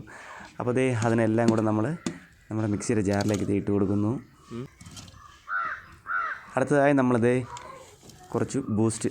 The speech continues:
ഞാൻ രണ്ട് പാക്കറ്റ് ബൂസ്റ്റാണ് എടുത്തിട്ടുള്ളത് കേട്ടോ. അഞ്ചിൻ്റെ രണ്ട് പാക്കറ്റ് ബൂസ്റ്റ് ദേ നമ്മൾ പൊട്ടിച്ചിട്ട് കൊടുത്ത്, അതിന് ശേഷം നമ്മളിനി നമ്മളാ തോട് കളഞ്ഞു വെച്ചിരിക്കുന്ന നമ്മളെ കപ്പലണ്ടിയുണ്ട്.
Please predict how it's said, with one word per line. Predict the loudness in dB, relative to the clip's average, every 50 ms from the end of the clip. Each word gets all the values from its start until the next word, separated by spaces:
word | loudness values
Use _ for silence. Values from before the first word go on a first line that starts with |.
| 0 0
ഞാൻ | 0 2 2
രണ്ട് | 2 2 2 2 2
പാക്കറ്റ് | 2 2 2 2 2 4 2
ബൂസ്റ്റാണ് | 2 2 2 2 2 2
എടുത്തിട്ടുള്ളത് | 2 2 2 2 2 4
കേട്ടോ. | 4 4 4
അഞ്ചിൻ്റെ | 4 4 4 4 4 4 2 0 -2 -6 -6 -2 -2
രണ്ട് | 0 0 0 0 2 2
പാക്കറ്റ് | 2 2 2 0 0 0 2 2
ബൂസ്റ്റ് | 2 0 0 0 -2 -2 -4 -4 -8 -16 -20 -20 -10 _
ദേ | -2 0 2 2
നമ്മൾ | 2 2 2 0
പൊട്ടിച്ചിട്ട് | 0 -2 0 -2 -2 0 0 0
കൊടുത്ത്, | 0 0 0 -2 0 -2 -2 -2 -6 -14 -18 -20 -20 -20 -20 -20 -20 -20 -20 -8 -4
അതിന് | -2 -2 0 0 2
ശേഷം | 0 0 2 0 0 2
നമ്മളിനി | 2 4 4 4 4 2 0 -2 -4 -12 -16 -18 -18 -18 -18 -18 -18 -20 -20 -20 -20 -20 -16 -8 -4
നമ്മളാ | 0 0 0 2 4
തോട് | 4 6 6 6 6 4
കളഞ്ഞു | 4 6 4 4
വെച്ചിരിക്കുന്ന | 2 2 2 2 4 4 4
നമ്മളെ | 4 4 2 0 -2 -8 -14 -4 -4
കപ്പലണ്ടിയുണ്ട്. | -4 -2 0 0 2 2 4 2 2 2 0 0